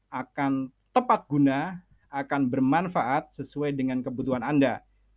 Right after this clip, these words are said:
Lihat, kita akan menyela-, eh, kita akan menyampaikan pokok pikiran sebagai berikut. Yang pertama, kriteria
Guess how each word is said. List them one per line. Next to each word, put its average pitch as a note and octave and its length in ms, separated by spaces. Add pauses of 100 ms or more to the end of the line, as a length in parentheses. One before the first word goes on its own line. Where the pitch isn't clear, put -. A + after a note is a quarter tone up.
(1040)
Lihat, D3+ 320 (960)
kita G#3 240
akan G#3 160
menyela-, E3+ 400
eh, - 320
kita G3 320
akan G3 160
menyampaikan D3+ 640 (640)
pokok D3+ 400
pikiran D3 640 (1600)
sebagai C#3+ 320
berikut. D3 400
Yang A2 160
pertama, E3+ 480 (880)
kriteria D#3+ 880